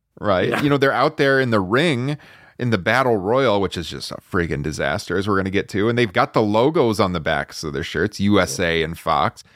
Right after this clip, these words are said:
Speaker 1: So you got, like, competitors there. But this is different, you're right, because it's, it's a streaming competitor, Netflix
Speaker 2: Yeah.
Speaker 1: versus the cock.
Speaker 2: Yeah, and
Speaker 1: I,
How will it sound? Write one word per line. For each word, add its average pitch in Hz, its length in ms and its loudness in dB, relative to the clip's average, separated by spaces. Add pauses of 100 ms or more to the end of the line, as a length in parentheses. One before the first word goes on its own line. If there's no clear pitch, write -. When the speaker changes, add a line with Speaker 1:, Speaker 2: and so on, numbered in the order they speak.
(140)
Speaker 1:
So - 140 -2
you 160 60 2
got, 208 200 0
like, 156 160 0
competitors 113 720 -2
there. 123 200 0 (840)
But 139 300 0
this 214 180 2
is 139 100 0
different, 123 360 0
you're 110 100 0
right, 120 240 4
because 95 320 0
it's, - 220 -6 (100)
it's 107 140 -4
a 87 80 0
streaming 117 720 -2
competitor, 58 580 -4
Netflix - 520 -2
Speaker 2:
Yeah. 123 120 -6
Speaker 1:
versus 87 460 -6 (260)
the 95 80 -2
cock. - 520 -4 (300)
Speaker 2:
Yeah, 135 220 -6
and 143 220 -2
Speaker 1:
I, 202 60 0